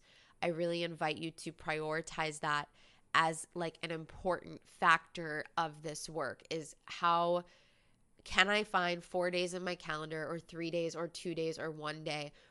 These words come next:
where I can actually be out in nature for majority of the day? That is, that was a big part of this, um, because nature and the elements, uh, the elements,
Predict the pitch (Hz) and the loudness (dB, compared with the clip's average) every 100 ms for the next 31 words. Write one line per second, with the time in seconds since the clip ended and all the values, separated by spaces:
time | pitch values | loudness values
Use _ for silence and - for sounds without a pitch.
0 | - 175 160 - - - 165 170 - 180 | -2 0 0 -4 -8 -2 0 0 -4 -4
1 | 175 151 175 175 170 - - 170 175 190 | -4 -4 -4 -4 -4 -4 4 6 6 2
2 | 170 165 165 - 165 - 160 165 - 175 | -4 -4 -4 -8 -10 -8 -10 -10 -8 -6
3 | 156 156 156 - 165 143 156 - 139 127 | -6 -6 -6 -4 -6 -6 -12 -8 -10 -10
4 | 127 175 160 165 - 165 160 151 - - | -8 4 6 6 2 -2 -2 -6 -10 -18
5 | _ _ _ _ - 196 185 175 160 185 | _ _ _ _ -2 2 2 0 -4 -4
6 | 160 - 160 151 151 - 73 - - - | -4 -6 -4 -4 -6 -6 -6 -6 -12 -16
7 | - - - _ 175 160 175 185 190 190 | -20 -20 -20 _ -8 -8 -8 -10 -8 -4
8 | 170 165 - 185 202 214 214 185 180 175 | -4 -6 -6 -2 -2 -2 -2 -2 -2 -4
9 | 175 - 170 165 180 202 202 - - - | -4 -2 -2 -2 0 0 -4 -14 -16 -16
10 | - - _ _ - - - 185 175 180 | -20 -20 _ _ -20 -16 -10 -8 -8 -8
11 | 165 170 175 - - | -8 -8 -8 -12 -18